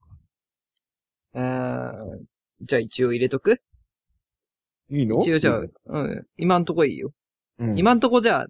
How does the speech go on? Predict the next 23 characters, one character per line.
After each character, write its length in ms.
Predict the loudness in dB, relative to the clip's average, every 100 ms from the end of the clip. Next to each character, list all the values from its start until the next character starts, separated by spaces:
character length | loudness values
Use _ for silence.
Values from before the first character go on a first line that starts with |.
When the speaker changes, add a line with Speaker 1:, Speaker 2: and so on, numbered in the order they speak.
| _
Speaker 1:
何 260 | -2 0 2
の 120 | 0
縛 220 | 2 2
り 60 | 4
も 100 | 2
な 120 | 0
く 100 | -4
三 160 | -8
つ 120 | -8 -10
言 80 |
っ 60 | -4
て 80 | 0
ご 60 |
ら 80 | 0
ん 40 | -2
よ。 60 |
好 60 | -10 -14
き 100 | -14
な 80 | -18
も 160 | -20 _ _ -20 -20 _ _ _ _ _ -20 _ _ _ _ _ _ _ _ _ _ _ _ -20 _ -12 -12
の。 60 | -14
Speaker 2:
う 20 |
ん。 40 | -14